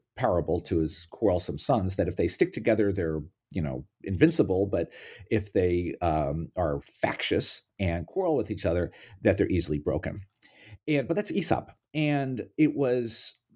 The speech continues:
really in the Renaissance, really around the year fifteen hundred, that folks started putting the two together, t-, totally unrelated, the fable of a bundle of sticks, uh, and, uh, the Roman fasces.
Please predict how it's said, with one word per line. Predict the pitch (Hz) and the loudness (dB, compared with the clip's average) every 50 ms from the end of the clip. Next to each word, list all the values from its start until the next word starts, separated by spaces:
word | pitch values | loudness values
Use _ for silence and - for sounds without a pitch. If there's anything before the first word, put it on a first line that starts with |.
| - - | -16 -12
really | 123 160 240 302 330 277 151 113 - - | -10 -4 0 2 2 2 2 2 0 0
in | 120 117 | -2 -2
the | 110 104 | -2 0
Renaissance, | 101 113 - 110 - - 90 78 90 95 - | 0 2 2 0 0 -2 -4 -4 -4 -2 -2
really | - 285 277 | 2 4 4
around | 139 101 90 87 | 4 4 2 2
the | 85 | 0
year | 85 85 85 | 0 -2 -2
fifteen | - 104 92 - - 90 85 | -2 -4 -4 -2 -4 -4 -2
hundred, | 90 - 135 113 95 78 - - - - - - _ _ | 0 0 2 2 2 0 0 -2 -10 -20 -20 -20 _ _
that | - 120 104 95 - | 2 2 2 2 0
folks | - - 127 113 - - | 2 2 4 4 4 0
started | - - 117 101 95 95 98 - - _ _ | 0 0 2 2 2 0 -2 -6 -12 _ _
putting | - - - 220 226 196 156 147 131 - - | -6 -4 -2 0 0 0 0 -2 -4 -6 -8
the | - 113 110 | -4 -2 -2
two | 98 - - - - 151 131 120 110 | -2 -2 -8 4 4 6 6 6 2
together, | 113 - 110 95 113 104 101 85 69 69 64 73 98 | 0 -4 -2 2 2 2 4 2 0 -4 -6 -8 -6
t-, | - - - - | -6 -6 -6 -2
totally | - - 233 277 285 208 - | 0 0 0 2 2 0 0
unrelated, | 143 139 127 117 110 104 87 73 - - - | 0 0 2 2 2 2 0 -2 -6 -8 -12
the | 95 98 104 98 90 - - _ _ _ _ _ _ _ _ - - _ | 0 2 4 4 4 2 -4 _ _ _ _ _ _ _ _ -20 -8 _
fable | - 127 131 120 - 92 87 98 104 - - - - - - _ - | -2 -2 0 -2 -2 -4 -4 -4 -6 -8 -14 -20 -20 -20 -20 _ -2
of | 120 107 95 90 | 0 0 2 2
a | 101 | 2
bundle | 80 110 104 98 95 78 69 | 2 2 2 2 0 -2 -4
of | - | -6
sticks, | - - 220 220 220 - - - - - _ _ _ _ - - | 0 0 0 2 2 0 -2 -2 -4 -8 _ _ _ _ -2 2
uh, | 113 101 98 98 - - | 2 4 4 2 0 0
and, | 117 110 104 101 95 92 92 - - - | 0 2 2 4 2 2 0 -2 -2 -2
uh, | 98 92 90 | 0 2 2
the | 90 95 | 2 2
Roman | 92 87 85 80 | 0 0 0 -2
fasces. | - - 98 78 78 - - - - - - | -2 -2 -2 -2 -2 -4 -6 -6 -6 -6 -8